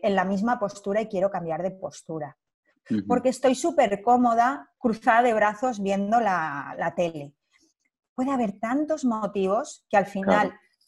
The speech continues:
Speaker 1: simplemente ver un solo gesto y a partir de ahí darle toda una interpretación de un estado de ánimo o de una emoción es tan fuerte.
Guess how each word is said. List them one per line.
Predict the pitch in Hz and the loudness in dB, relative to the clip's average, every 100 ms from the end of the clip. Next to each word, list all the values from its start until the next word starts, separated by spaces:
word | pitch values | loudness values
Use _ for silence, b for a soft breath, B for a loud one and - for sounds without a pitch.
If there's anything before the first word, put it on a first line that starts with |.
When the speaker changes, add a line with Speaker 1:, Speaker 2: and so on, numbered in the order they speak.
| - | -8
Speaker 1:
simplemente | - 269 311 277 277 254 | -2 4 4 6 4 4
ver | 240 240 240 | 4 2 2
un | 285 | -2
solo | 285 277 240 | 0 0 0
gesto | - 214 214 202 | -2 -4 -2 -2
y | |
a | 190 | 0
partir | 202 196 254 269 | 0 -2 0 0
de | 269 | 4
ahí | 233 208 233 202 - | 4 4 0 -4 -8
darle | 190 214 214 196 | -2 0 2 0
toda | 196 262 311 | 2 0 0
una | 302 277 | 2 2
interpretación | 226 214 - 202 196 185 - 233 208 196 | 2 0 0 -2 -2 -4 -4 -6 -4 -4
de | |
un | 202 | -4
estado | 202 - 202 180 | -6 -4 -2 0
de | 175 | -2
ánimo | 202 220 196 185 170 | -2 -4 -4 -4 -4
o | 175 | -4
de | 185 | -4
una | 220 | -6
emoción | 196 170 - 196 226 _ b b b - | -6 -8 -10 -10 -10 _ b b b -4
es | 226 233 | -4 -2
tan | 277 247 | -2 -2
fuerte. | - 196 190 247 302 | -2 -2 -2 -8 -10